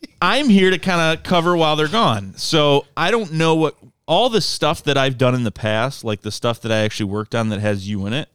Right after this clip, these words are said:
I gave to Corey and deleted from my phone because it was such, uh, high quality images. It takes up too much fucking room. And so I delete it.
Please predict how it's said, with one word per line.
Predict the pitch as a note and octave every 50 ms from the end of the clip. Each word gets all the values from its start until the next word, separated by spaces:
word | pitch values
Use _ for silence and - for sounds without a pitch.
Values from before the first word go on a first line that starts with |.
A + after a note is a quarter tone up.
| _ _ -
I | A2 G#2+
gave | F#2 A2+ A2+ A2+ G#2+ -
to | A2
Corey | - - - G2+ G#2 A#2 C#3 - -
and | A2+ A2 G2
deleted | F2+ G#2 G2 G#2+ A#2+ B2 A#2 G2+
from | - A2 G#2
my | F#2+ -
phone | - A#2 A#2 G#2+ F#2+ F2+ F2 _ - - - _ _ _
because | - A2 - B2 A#2 G#2+
it | A#2 E2+
was | G2+ G#2+
such, | - - - B2+ A#2+ - - - - - _ _ _ _ _ _ _ _ _
uh, | - A2 G#2+ G2 F#2+
high | G2+ A2+ A#2+ A#2+
quality | - - - A#2+ A2 G#2+ F#2+ F#2+ G#2
images. | B2+ C#3+ C3 G2 G2+ F#2+ F#2 F2 - - _ _ _ _ _ _ _ _ -
It | A#2 G#2+ -
takes | - A#2+ A2+ - A#2+
up | - -
too | - A#2
much | G#2+ G2+ - -
fucking | - G2 - - F2
room. | F2+ F#2 F#2 D2 - - _ _ _ _ _ _ _ _ _ _ _ _ -
And | A#2 A2+ A2 A2 G#2+ G#2+ G#2 G2+ G2+ - _ _ _
so | - - - B2
I | C3+ D#3+
delete | C3+ A2+ A2+ D#3 D#3+ G2+
it. | - -